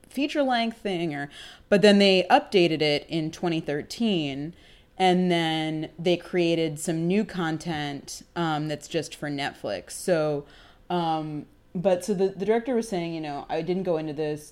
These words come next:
to, right, to, to kind of, like, prove guilt or innocence or anything like that." Um, but the other thing is that the editor of the original run of episodes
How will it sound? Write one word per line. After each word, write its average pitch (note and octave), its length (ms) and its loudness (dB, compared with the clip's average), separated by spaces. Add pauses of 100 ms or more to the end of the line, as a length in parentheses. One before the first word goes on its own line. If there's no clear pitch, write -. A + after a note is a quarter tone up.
(140)
to, C#3+ 580 -8
right, - 280 -8
to, D3 540 -6
to - 80 -16
kind C#3+ 220 -10
of, C#3 80 -12
like, C3 280 -8
prove C#3+ 380 -8
guilt A#2 240 -10
or D#3+ 60 -10
innocence A#3 600 -2
or D#3+ 40 -2
anything C#3+ 280 -6
like C#3+ 220 -8
that." G#3+ 400 2 (640)
Um, D#3+ 640 2 (320)
but G#3 520 2 (180)
the D4 100 -2
other G4 140 4
thing D#4 420 -2 (260)
is B3 160 0
that B3+ 340 2
the C#4+ 280 2 (160)
editor A#3 840 4 (360)
of C#4+ 320 6
the C#4 140 6
original B3 880 2 (380)
run A#3+ 480 2
of A3 240 0
episodes F#3 840 0